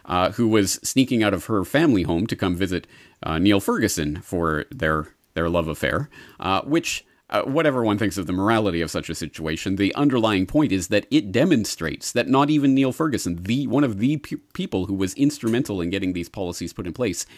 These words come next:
actually believed that those policies were necessary or that there was a vital threat to public health going on. If he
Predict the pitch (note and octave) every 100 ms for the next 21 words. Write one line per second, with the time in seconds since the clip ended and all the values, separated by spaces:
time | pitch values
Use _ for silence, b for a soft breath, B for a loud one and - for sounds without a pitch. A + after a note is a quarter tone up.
0 | B B - D#3 - - - C#3 C3+ B2+
1 | A2+ A2+ A2+ C3 E3 E2+ E2 E2 F#2 b
2 | b b - A#2 F2 G#2+ G#2+ - - G#2+
3 | F#2 G2 F2 F2+ F#2 A2 D3 D3+ - C#3
4 | C#3+ D#3 B B - A2 A2+ A#2 A2 G#2
5 | A#2 A#2+ F2 - F#2+ F#2+ F2+ G2 G2+ F#2
6 | E2+ G2 F2+ - G#2 F#2 F2 G#2+ F#2 -
7 | F2 F2 C3+ D#2 - D3+ E3 D3